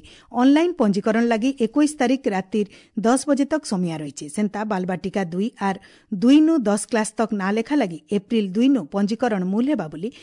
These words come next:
କେନ୍ଦ୍ରୀୟ ବିଦ୍ୟାଳୟ ସଂଗଠନ ତରଫୁ ବିଜ୍ଞପ୍ତି ବାହାରିଛି। ଆଇବାକାଲ ଆର୍ ପରଦିନ ହେବାରକେ ଥିବା ଓଡ଼ିଶା ପୁଲିସର ଗ୍ରୁପ ବି ପଦବୀର ମିଳିତ ନିଯୁକ୍ତି ଲିଖିତ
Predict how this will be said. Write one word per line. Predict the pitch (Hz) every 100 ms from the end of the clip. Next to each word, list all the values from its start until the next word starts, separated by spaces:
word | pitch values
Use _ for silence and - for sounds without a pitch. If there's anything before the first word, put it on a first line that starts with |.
| - _
କେନ୍ଦ୍ରୀୟ | 269 269 285 349
ବିଦ୍ୟାଳୟ | 240 180 202 208
ସଂଗଠନ | 208 208 214 254 269
ତରଫୁ | 175 151 180
ବିଜ୍ଞପ୍ତି | 160 214 196 220 320
ବାହାରିଛି। | 226 147 143 - 147 - _ _ _ _ _
ଆଇବାକାଲ | - 254 302 349 359 370 - -
ଆର୍ | 226 202 175
ପରଦିନ | 233 226 262 285 294
ହେବାରକେ | 285 202 180 185
ଥିବା | 247 226 214 226 -
ଓଡ଼ିଶା | 214 240 302 294
ପୁଲିସର | 220 196 214 - 233 208 185
ଗ୍ରୁପ | 185 254 226
ବି | 190 247
ପଦବୀର | 247 196 185 214 214 - _ _ -
ମିଳିତ | 226 254 311 294
ନିଯୁକ୍ତି | 220 175 220 - 214 175
ଲିଖିତ | 214 311